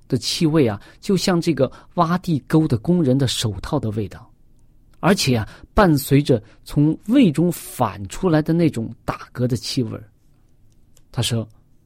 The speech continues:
：“不，那个时候我不知道。如果我知道有这样的后果的话，我就不会那样去做了。而且我现在仍然难以摆脱这种吸烟的危害。”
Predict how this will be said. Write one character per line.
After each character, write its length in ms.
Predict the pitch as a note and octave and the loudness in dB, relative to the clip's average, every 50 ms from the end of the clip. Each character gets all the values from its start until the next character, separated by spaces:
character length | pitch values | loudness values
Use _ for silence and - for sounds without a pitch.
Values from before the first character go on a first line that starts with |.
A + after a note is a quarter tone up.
| _ - _ - - _ _ | _ -20 _ -20 -20 _ _
：“不， 180 | - C3+ B2+ G#2 | -2 -2 0 0
那 140 | G2+ B2 C#3 | 0 0 0
个 80 | A#2 G#2 | 0 -2
时 160 | - - A#2+ | -4 -4 -6
候 160 | G2 - B2+ | -4 -4 -6
我 160 | A2+ F#2 F2 F2 | -6 -6 -8 -10
不 120 | - - | -10 -10
知 180 | G#2+ - - F#2+ | -10 -8 -10 -12
道。 200 | - - - - _ _ - - _ | -14 -16 -18 -20 _ _ -20 -20 _
如 160 | - F#3 G#3 | 0 0 2
果 140 | G3+ A3+ B3 | 4 6 6
我 160 | A3 D#3 C#3 | 6 6 4
知 260 | C3 - - - A#3 B3 | 2 2 0 2 2 4
道 160 | A#3 C4 G3+ | 6 6 6
有 160 | C#3+ B2+ A#2+ A2+ | 6 4 2 0
这 180 | - - G3 | -2 0 0
样 180 | G3 F3 D3 A#2 G#2 - - - - - _ _ _ _ _ _ _ _ | 2 2 0 -2 -4 -8 -18 -20 -20 -20 _ _ _ _ _ _ _ _
的 100 | B2+ A2 | -4 -4
后 300 | - - - G#3 F3+ B2+ | -2 2 4 4 4 4
果 180 | - - G2 | 2 -4 -8
的 80 | - G#2 | -8 -10
话， 240 | - - B2 G#2 - - - - - - - | -8 -6 -8 -8 -8 -12 -18 -20 -18 -2 2
我 140 | C3 C#3 | 4 4
就 160 | C3+ - F#3+ D#3 | 4 4 2 0
不 440 | C3+ - - - A#2 A#2 C3+ E3 | 0 -4 -8 -6 -4 -2 -2 -2
会 220 | F3 - - F#3+ D3 | 0 4 4 4 4
那 140 | B2+ B2 A2+ | 4 0 -2
样 160 | G2+ F#2 F2 | -4 -6 -10
去 180 | F2+ - A2 | -12 -12 -14
做 240 | G2+ - - A2 - | -12 -10 -10 -10 -10
了。 140 | - - - - - _ _ _ _ _ _ _ _ _ _ _ _ _ _ _ _ - _ - - | -12 -16 -20 -20 -20 _ _ _ _ _ _ _ _ _ _ _ _ _ _ _ _ -20 _ -18 -6
而 140 | - C#3+ C#3+ | -2 -2 0
且 180 | C#3 - B2+ G#2 - - - - _ | 0 0 -2 -4 -4 -10 -20 -12 _
我 120 | - B2 | -2 -2
现 360 | A#2+ - - - F#3 E3+ C3+ A#2 | -2 -2 0 2 2 2 2 0
在 240 | - - C3 G#2 - - - _ _ _ _ _ _ - | -2 -2 -4 -4 -6 -10 -20 _ _ _ _ _ _ -8
仍 300 | - B2+ C3 D3+ E3+ F#3+ | 0 2 4 4 4 4
然 200 | E3+ D3 C3+ D3 | 2 0 0 2
难 220 | C#3+ B2+ A#2+ C3 C3+ | 0 0 0 0 0
以 100 | D3 D3+ - _ _ | -2 -4 -6 _ _
摆 320 | - C#3 A#2 - - F2 E2+ | -4 -2 -2 -2 -6 -14 -12
脱 320 | - - - C3+ B2 A#2 - _ _ _ _ _ _ _ - _ _ _ _ _ _ _ - | -10 -4 -2 -2 -2 -2 -6 _ _ _ _ _ _ _ -20 _ _ _ _ _ _ _ -12
这 140 | - - A#2 | -8 -6 -6
种 160 | F2+ F#2 F#2+ | -4 -6 -8
吸 320 | F2 - - - - C#3 | -8 -10 -8 -4 -2 0
烟 120 | B2+ B2+ B2 | 0 2 0
的 140 | A#2 G2 F#2+ | 0 -2 -6
危 180 | F#2 G2 F2+ | -8 -8 -10
害。” 300 | F2 - - G2+ G2 - | -10 -10 -12 -14 -16 -18